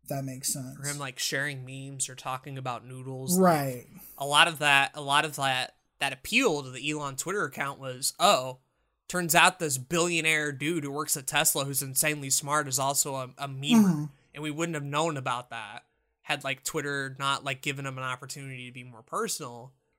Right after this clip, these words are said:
Speaker 2: But at the same time, it's the t-, it's the type of thing where, like, at what point, you know, at what point does that cross that line too much and you end up talking about things you shouldn't?
Speaker 1: Yeah.
Speaker 2: It's a tough line for everybody,
Speaker 1: I think
Speaker 2: I
Speaker 1: so.
Speaker 2: think. I feel like I've made so many
Speaker 1: Same.
Speaker 2: mistakes.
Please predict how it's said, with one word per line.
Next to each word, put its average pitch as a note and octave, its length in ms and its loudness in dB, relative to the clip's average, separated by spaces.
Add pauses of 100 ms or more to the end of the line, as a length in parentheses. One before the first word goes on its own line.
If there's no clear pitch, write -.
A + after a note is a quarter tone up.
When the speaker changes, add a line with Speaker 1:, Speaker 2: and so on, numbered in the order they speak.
(340)
Speaker 2:
But C3 100 -4
at C3+ 140 0
the C#3 60 -10
same C3 280 0
time, C#3 500 2
it's B2+ 160 -4
the C3+ 80 -10
t-, - 180 -6
it's C3 160 -2
the C#3 60 -6
type B2+ 260 -6
of B2+ 100 -14
thing B2+ 180 -12
where, B2 80 -14
like, B2 380 -14 (480)
at C#3 240 0
what C#3+ 300 -2
point, C3 500 -8 (1600)
you D3 100 -8
know, C3 120 -8
at B2+ 160 -6
what C#3 160 -8
point C#3 220 -10
does C3 100 -2
that B2+ 160 -8
cross B2+ 300 -4
that A2+ 200 -8
line B2+ 300 -12
too B2 160 -14
much A#2 380 -16
and A#2+ 100 -20
you A#2+ 60 -20
end A#2 120 -20
up A2+ 140 -20
talking A2+ 400 -18
about A#2+ 240 -20
things A#2 260 -20
you - 60 -20
shouldn't? B2+ 340 -14
Speaker 1:
Yeah. F#3 200 6
Speaker 2:
It's A#3+ 160 6
a - 60 -2
tough F#4 280 4
line B3+ 200 4
for D3+ 140 0
everybody, C#3 440 0
Speaker 1:
I A3+ 40 10
think A3 140 6
Speaker 2:
I F3+ 40 6
Speaker 1:
so. F#3+ 180 4
Speaker 2:
think. F#3 200 0
I F#3+ 120 8
feel B3+ 160 4
like D3+ 160 6
I've C#3 440 4
made C#3+ 380 -6
so E3 280 4
many C3+ 200 -8
Speaker 1:
Same. B2 100 -16
Speaker 2:
mistakes. - 760 -2